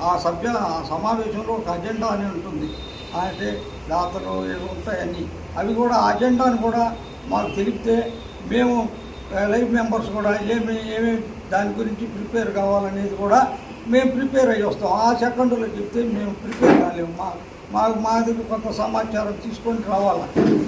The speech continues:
అది మేము పత్రికాముఖంగా వాళ్ళని,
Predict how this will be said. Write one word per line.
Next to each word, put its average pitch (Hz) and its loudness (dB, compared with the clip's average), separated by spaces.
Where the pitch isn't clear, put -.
అది 254 2
మేము 247 4
పత్రికాముఖంగా 233 2
వాళ్ళని, 233 6